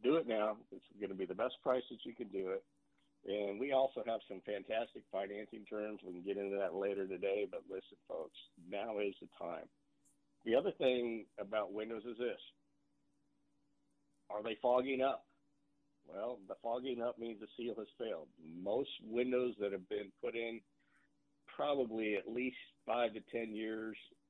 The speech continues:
ago to twenty years ago in that time frame, they didn't have the argon gas in them. In fact, most windows still today do not put argon gas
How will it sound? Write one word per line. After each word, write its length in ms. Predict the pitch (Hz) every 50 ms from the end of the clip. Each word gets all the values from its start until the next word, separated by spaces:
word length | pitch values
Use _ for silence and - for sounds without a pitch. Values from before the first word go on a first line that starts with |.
| _ _ _ _ _ _
ago 760 | - 104 95 101 107 107 104 107 107 104 107 107 107 107 104 98 - -
to 140 | 101 92 87
twenty 300 | - - 113 110 113 110
years 300 | 104 107 110 113 107 98
ago 420 | 110 104 110 120 117 117 117 117 - 104
in 100 | 98 98
that 220 | 104 101 107 - -
time 240 | 120 117 117 120 -
frame, 220 | - 127 127 123 123 - _ _ _ - - - _ _ _ _ _ _ -
they 260 | 107 104 120 156 226 240
didn't 240 | 262 233 175 120
have 300 | 98 110 120 123 120 107 98 98
the 120 | 101 90 82
argon 440 | 90 98 101 98 - 98 95 87 82
gas 320 | 80 85 85 85 92 92 - - - 87
in 80 | 80
them. 160 | 76 71 71 80
In 80 | 90
fact, 280 | 90 - 127 123 101 95
most 440 | 95 98 110 127 160 202 196 - -
windows 360 | 113 113 113 107 107 107 - - -
still 180 | 120 117 113
today 460 | 98 104 98 98 123 135 127 107 92 82 - _ -
do 140 | 117 120 123
not 220 | 117 113 104 - _
put 140 | - 101 98 98
argon 500 | 101 98 98 92 92 92 92 90 90 87
gas 280 | 90 92 90 90 90